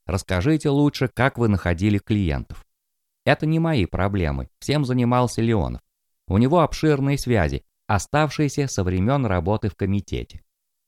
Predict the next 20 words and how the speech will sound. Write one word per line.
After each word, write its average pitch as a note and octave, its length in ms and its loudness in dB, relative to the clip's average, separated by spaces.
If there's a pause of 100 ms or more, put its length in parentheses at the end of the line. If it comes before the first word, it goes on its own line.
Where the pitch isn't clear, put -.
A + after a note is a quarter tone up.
(120)
Ведь D#3 220 0
и E3+ 60 4
вы C3 160 4
своих A2 320 0
подопечных C#3+ 800 0 (180)
ищете C#3 460 0
не G#2 200 2
самостоятельно». D#2+ 1040 -4 (640)
«Однако D#2+ 480 -2
вы G#2 120 0
неплохо B2 520 0
осведомлены». A#2 800 0 (500)
«Работа F3+ 540 0
такая», D#2+ 560 -6 (200)
гадко A#2 400 -2
усмехнулся F#2 720 -2
Райский. - 440 -8 (440)
«Хорошо, F#2+ 480 -4 (300)
ещё C#3 360 0
вопрос. D2 440 -6